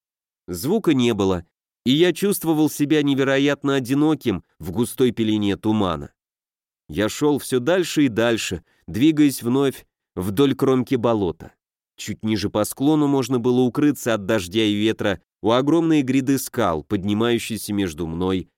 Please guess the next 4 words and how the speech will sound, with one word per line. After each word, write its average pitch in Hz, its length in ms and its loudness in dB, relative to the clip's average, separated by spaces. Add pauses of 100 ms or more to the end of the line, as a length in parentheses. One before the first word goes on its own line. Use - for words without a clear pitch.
(120)
и 98 120 0
морем. 110 480 0 (800)
Мне 135 300 0
показалось, 151 840 -2